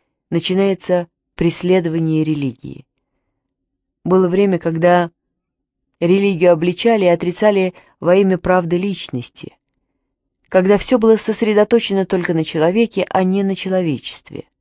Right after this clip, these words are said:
В наши дни наоборот. Религию гонят во имя человечества, гонят как непрошенную защитницу личности,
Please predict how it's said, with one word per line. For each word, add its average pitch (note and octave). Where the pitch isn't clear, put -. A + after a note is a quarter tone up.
В D#3+
наши A3+
дни F#3
наоборот. D#3+
Религию G3+
гонят G#3
во F3+
имя F#3+
человечества, E3+
гонят F#3+
как -
непрошенную G3+
защитницу F#3
личности, -